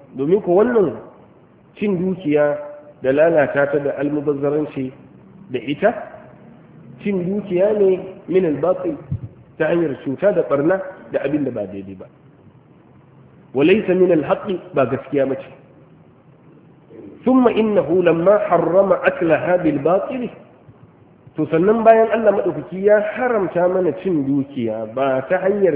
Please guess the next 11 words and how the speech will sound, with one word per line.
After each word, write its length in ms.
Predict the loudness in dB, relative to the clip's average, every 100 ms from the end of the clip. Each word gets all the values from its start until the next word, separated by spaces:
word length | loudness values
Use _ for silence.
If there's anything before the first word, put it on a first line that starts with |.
| 0
gaskiya 540 | -4 -4 -2 2 4
ba, 320 | 2 -2 -6 -14 -20 -20 -20 -6
أباح 600 | -4 2 4 4 2 0
لهم 500 | 2 2 0 -4 -4 -2
أكلها 640 | -2 -2 0 0 -2 -6 -4
بالتجارات 800 | -6 -6 -12 -4 -2 0 -2 -4
والمكاسب. 800 | -4 -2 -2 -6 -8 -14 -14 -20 -20 _ _ _ _ _
Sai 80 | -6
kuma 180 | -2 -2 0
Allah 180 | 2 2
ya 180 | 0